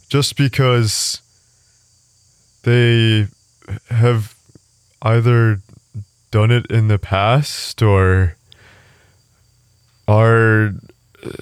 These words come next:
set in their ways because they don't understand. And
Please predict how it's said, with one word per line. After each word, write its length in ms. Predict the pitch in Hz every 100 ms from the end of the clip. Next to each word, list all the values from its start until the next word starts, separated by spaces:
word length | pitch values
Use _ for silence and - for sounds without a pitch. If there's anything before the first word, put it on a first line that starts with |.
| 50 -
set 420 | - - 127 127 _ _ _ _ - - _ -
in 120 | 117
their 180 | 131 123
ways 420 | 110 113 127 127
because 500 | - 123 127 120 -
they 120 | -
don't 300 | 123 131 127 - _ _ - - -
understand. 800 | 120 151 143 - 156 165 107 98 - - - - - - - - - - - -
And 380 | 131 127 120